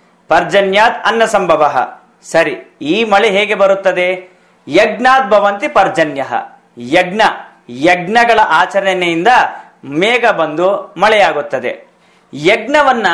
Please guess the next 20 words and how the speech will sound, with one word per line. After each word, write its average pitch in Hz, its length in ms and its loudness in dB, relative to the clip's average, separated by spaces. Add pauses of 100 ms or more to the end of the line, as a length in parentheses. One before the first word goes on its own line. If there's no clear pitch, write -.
(240)
ಖಂಡಿತವಾಗಿಯೂ 208 760 0
ಮಾಡಬೇಕು, 151 760 -2
ಆಚರಿಸಬೇಕು. 131 840 -2 (280)
ಆದರೆ 143 760 -2 (140)
ಈ 226 200 -2
ಕಲಿಯುಗದಲ್ಲಿ 185 1120 0 (180)
ವೈದಿಕ 202 640 -2
ಯಜ್ಞಗಳನ್ನು 170 760 -2
ಮಾಡಲು 165 840 0
ತುಂಬಾ 165 360 0
ಕಷ್ಟ. 156 320 -2 (640)
ಸರಿಯಾದ 220 680 2
ಯಜ್ಞಾಚರಣೆಗೆ 175 1200 0 (280)
ಸಾವಿರಾರು 190 760 2
ಕೆ 190 200 -2
ಜಿಗಳ 190 280 0
ತುಪ್ಪ 190 420 -4
ಹಾಗೂ 185 360 2
ಧಾನ್ಯಗಳು 185 520 0
ಬೇಕು. 160 500 -2